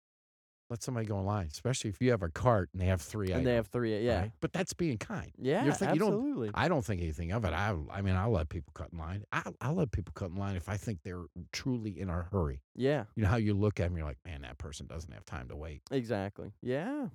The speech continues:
Speaker 1: Um, we mentioned this one earlier. Drive with kindness. Now, that's
Speaker 2: <laughs>
Speaker 1: not
Speaker 2: Yeah.
Speaker 1: what we were talking about at the beginning of the show.
Speaker 2: Right.
Speaker 1: But can I drive kinder? Can I be more considerate,
Speaker 2: Yeah.
Speaker 1: kinder behind the wheel?
Speaker 2: Yeah.
Speaker 1: Right?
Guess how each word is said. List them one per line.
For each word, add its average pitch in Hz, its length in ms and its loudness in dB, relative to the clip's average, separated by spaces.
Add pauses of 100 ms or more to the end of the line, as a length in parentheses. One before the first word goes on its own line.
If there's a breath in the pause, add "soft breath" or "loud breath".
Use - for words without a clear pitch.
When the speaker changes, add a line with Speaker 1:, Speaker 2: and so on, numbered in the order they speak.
(160)
Speaker 1:
Um, 117 400 4 (840)
we 123 160 6
mentioned 113 420 8
this 101 200 2
one 92 180 0
earlier. 90 560 2 (160)
Drive 101 460 0
with 120 240 -2
kindness. 151 560 -2
Now, 95 180 2
that's 123 280 0
Speaker 2:
<laughs> - 20 -4
Speaker 1:
not 110 180 0
Speaker 2:
Yeah. 117 120 -2
Speaker 1:
what 80 100 -8
we 90 160 0
were 78 80 -2
talking 92 340 4
about 80 200 0
at 85 40 -4
the 90 60 -6
beginning 82 320 -4
of 104 100 -4
the 151 60 -4
show. 131 300 0
Speaker 2:
Right. 123 360 4 (580)
Speaker 1:
But 95 260 2 (220)
can 120 140 2
I 104 120 4
drive 92 360 -2
kinder? 85 420 -4
Can 101 140 -2
I 95 60 2
be 113 220 2
more 107 280 4
considerate, 90 1000 -2 (120)
Speaker 2:
Yeah. 123 520 2 (100)
Speaker 1:
kinder 92 440 0
behind 78 360 -6
the 80 60 -2
wheel? 104 360 -2
Speaker 2:
Yeah. 127 320 -2 (320)
Speaker 1:
Right? 95 200 0